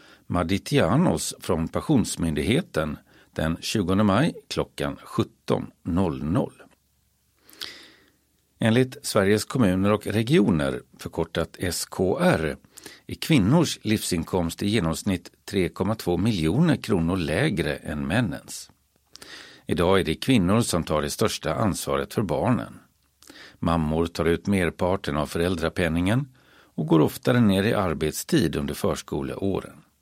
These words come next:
Många kvinnor halkar efter i lön och karriärutvecklingen och får sämre livsinkomst och pension som följd. Barnkoordinatorerna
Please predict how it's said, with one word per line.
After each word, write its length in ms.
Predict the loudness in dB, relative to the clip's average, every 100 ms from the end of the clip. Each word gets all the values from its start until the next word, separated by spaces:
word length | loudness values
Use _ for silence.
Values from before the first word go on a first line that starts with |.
| _ _ _ _ -20 -20 -20 -20 -4
Många 300 | 0 2 0
kvinnor 380 | 0 2 2 0
halkar 440 | 0 -2 0 -2
efter 380 | -2 -4 -6 -2
i 80 | 0
lön 440 | 2 0 -2 -6 -12
och 380 | -20 -10 -8 -2
karriärutvecklingen 1200 | 0 2 0 -2 -2 -4 -2 -2 -2 -2 -6 -14 _ _ -6
och 120 | -2
får 100 | 0
sämre 480 | 2 2 2 2 0
livsinkomst 1000 | -2 -2 -4 -4 0 0 0 -4 -12 -8
och 180 | -4 -2
pension 580 | -2 -2 0 0 0 -2
som 240 | -8 -8
följd. 420 | -4 -4 -4 -14 -20 _ _ _ _ _ _ _ _ _ _ _ _ _ -18 -16 -20 -20 -20 _ -2
Barnkoordinatorerna 1300 | 2 4 2 2 2 4 4 4 4 4 2 0